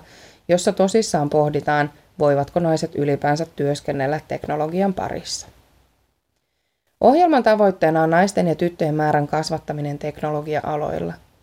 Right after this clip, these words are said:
sukupuolikuilujen kaventaminen, sukupuolen huomioiminen teknologian kehittämisessä ja verkkoväkivallan poistaminen. Tavoitteet ovat yleviä ja hienoja.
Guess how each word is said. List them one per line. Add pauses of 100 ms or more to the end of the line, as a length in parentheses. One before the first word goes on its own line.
sukupuolikuilujen
kaventaminen, (360)
sukupuolen
huomioiminen
teknologian
kehittämisessä
ja
verkkoväkivallan
poistaminen. (880)
Tavoitteet
ovat
yleviä
ja
hienoja.